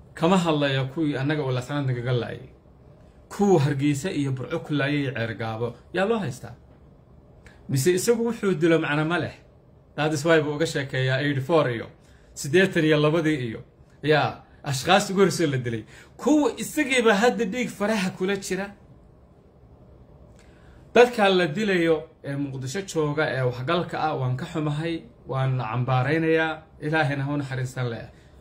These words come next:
Qabiilkay doonaan ba ha ahaadeen. Mar labaad baan ku celinayaa digniinta. Xamar joogis uma laha qof kasta oo damiir Soomaalinimo iyo Muslimnimo iyo wadaniyada ay ku jirto. Joogis uma laha.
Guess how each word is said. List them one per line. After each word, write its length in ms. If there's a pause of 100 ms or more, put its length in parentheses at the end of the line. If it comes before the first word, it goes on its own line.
(160)
Qabiilkay 320
doonaan 220
ba 60
ha 80
ahaadeen. 220 (220)
Mar 220
labaad 320
baan 180
ku 60
celinayaa 300
digniinta. 380 (360)
Xamar 320 (120)
joogis 460
uma 260
laha 280 (680)
qof 240
kasta 460
oo 180
damiir 520
Soomaalinimo 840 (420)
iyo 200
Muslimnimo 680 (260)
iyo 300
wadaniyada 540
ay 100
ku 100
jirto. 280 (340)
Joogis 320
uma 120
laha. 200